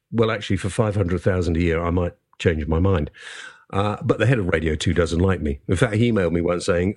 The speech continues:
um, "You will never work on Radio two." And I said, "Well, you know, you're not gonna be around forever, are you?" Um,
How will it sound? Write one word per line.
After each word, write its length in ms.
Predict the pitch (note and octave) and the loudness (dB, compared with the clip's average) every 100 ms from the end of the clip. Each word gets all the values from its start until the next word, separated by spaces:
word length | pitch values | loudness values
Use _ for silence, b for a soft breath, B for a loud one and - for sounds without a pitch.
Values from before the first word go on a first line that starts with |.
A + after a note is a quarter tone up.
| - | -2
um, 280 | F#2+ F#2 G2+ | -2 -2 0
"You 160 | G2 | 2
will 100 | F#2+ | 2
never 220 | G2 G#2+ F#2 | 2 2 0
work 340 | E2+ F2 - | 0 -2 0
on 80 | F2+ | 0
Radio 300 | F2 F2+ F#2 | 0 0 -2
two." 280 | - G#2+ E2+ _ _ _ _ _ _ _ _ _ - - - | 0 -4 -6 _ _ _ _ _ _ _ _ _ -16 -16 -6
And 120 | - G2+ | 0 0
I 60 | |
said, 160 | F#2+ G#2+ | 0 0
"Well, 180 | G#2 G2 | 2 2
you 120 | G2+ | 2
know, 160 | E2 D#2+ - B B B B B B | 2 0 -8 B B B B B B
you're 180 | G#2+ G#2 | 2 2
not 120 | F#2 | 2
gonna 160 | E2+ | 2
be 100 | E2 | 2
around 260 | D#2+ F2 E2 | 2 2 2
forever, 340 | D#2+ F2 F#2+ | 2 2 2
are 120 | G2+ F2+ | 2 2
you?" 160 | D#2+ - - _ _ | 0 -4 -16 _ _
Um, 460 | - C3 C#3 D3 | 2 2 2 -2